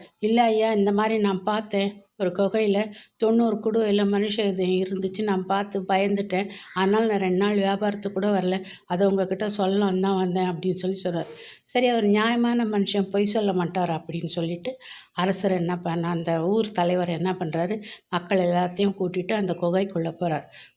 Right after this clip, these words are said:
குகைக்குள்ள போனா அவர் சொன்ன மாதிரி தான் அங்க ஜெபம் நடந்துட்டு இருக்கு. இந்த பத்து பேர் அப்படியே நிக்கிறாங்க. இம்மி-, இன்-, ஏ-, ஏதோ ஒண்ணு பண்ண போறாங்க. அதுக்கு முன்னால இந்த ஊர் ஜனங்கள்லாம் அங்க போயிட்டாங்க.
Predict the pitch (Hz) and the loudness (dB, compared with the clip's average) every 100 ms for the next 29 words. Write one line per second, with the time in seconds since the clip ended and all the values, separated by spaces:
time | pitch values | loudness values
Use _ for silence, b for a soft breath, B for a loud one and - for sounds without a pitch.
0 | - 233 240 233 202 208 202 233 226 202 | 0 0 2 -2 -2 0 2 2 2 0
1 | 202 214 214 196 185 175 180 226 185 170 | 0 0 2 2 2 0 0 0 0 0
2 | 180 208 190 180 185 190 180 165 220 285 | 0 0 0 0 0 -2 -4 -4 -4 -4
3 | B B - 220 190 190 185 175 202 208 | B B -2 2 2 0 -2 -2 0 0
4 | 196 196 190 175 175 208 185 165 185 226 | 2 2 2 0 0 0 0 0 0 -2
5 | B B B 220 202 196 190 202 220 - | B B B 2 4 6 4 4 2 2
6 | 190 196 180 175 175 254 254 226 202 220 | 2 4 4 2 4 4 4 2 2 2
7 | 226 214 220 226 208 208 208 208 233 202 | 2 0 2 2 2 2 4 4 4 2
8 | 196 208 196 180 165 170 190 180 - 170 | 2 2 2 0 0 0 0 -2 0 -2
9 | 160 139 | 0 -4